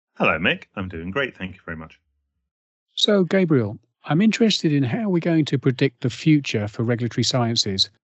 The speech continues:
Speaker 2: It certainly seems like an exciting conversation topic to elaborate on.
Speaker 1: Well,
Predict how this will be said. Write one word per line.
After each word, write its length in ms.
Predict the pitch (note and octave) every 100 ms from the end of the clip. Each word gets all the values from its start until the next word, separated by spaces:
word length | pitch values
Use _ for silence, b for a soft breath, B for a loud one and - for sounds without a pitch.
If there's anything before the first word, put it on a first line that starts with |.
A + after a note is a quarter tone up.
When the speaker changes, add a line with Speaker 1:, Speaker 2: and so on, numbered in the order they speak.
| _ _ -
Speaker 2:
It 180 | D3 -
certainly 400 | - G3+ F#3 D3+
seems 300 | D#3 C#3+ C#3
like 180 | B2+
an 40 | B2+
exciting 540 | C3 - D#3 C3+ B2+
conversation 640 | A#2+ B2 A#2 - B2+ - G#2+
topic 320 | A2 A2+ C3
to 140 | B2+
elaborate 480 | A#2+ A2+ G#2+ G2 G2
on. 180 | G2 F#2+ _ _ _ _ _ _ -
Speaker 1:
Well, 240 | D3 F#3+